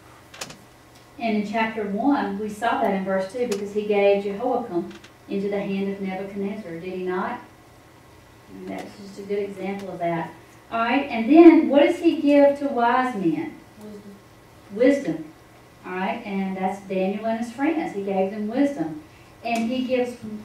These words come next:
Speaker 1: knowledge to men of understanding. What's the difference between wisdom and knowledge?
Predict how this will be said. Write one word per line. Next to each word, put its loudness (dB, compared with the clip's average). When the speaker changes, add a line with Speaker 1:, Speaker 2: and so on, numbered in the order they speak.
Speaker 1:
knowledge 4
to -4
men 0
of -4
understanding. -4
What's 2
the -2
difference -2
between -6
wisdom 4
and -4
knowledge? -2